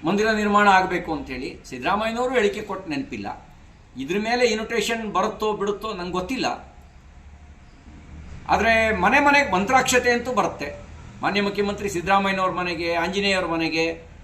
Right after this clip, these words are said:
ಅಯೋಧ್ಯೆಯ ಮಂತ್ರಾಕ್ಷತೆ ಅಂತೂ ತಲುಪುತ್ತೆ. ಮತ್ತು ರಾಮಜ್ಯೋತಿಯನ್ನ ಬೆಳಗಿಸಿ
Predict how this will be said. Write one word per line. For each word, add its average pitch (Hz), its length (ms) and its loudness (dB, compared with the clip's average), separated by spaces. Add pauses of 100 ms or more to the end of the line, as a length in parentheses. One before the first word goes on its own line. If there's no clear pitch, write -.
(260)
ಅಯೋಧ್ಯೆಯ 202 560 4
ಮಂತ್ರಾಕ್ಷತೆ 214 720 -2
ಅಂತೂ 220 220 -4
ತಲುಪುತ್ತೆ. 156 580 -4 (640)
ಮತ್ತು 208 500 0 (240)
ರಾಮಜ್ಯೋತಿಯನ್ನ 208 960 2
ಬೆಳಗಿಸಿ 190 680 -2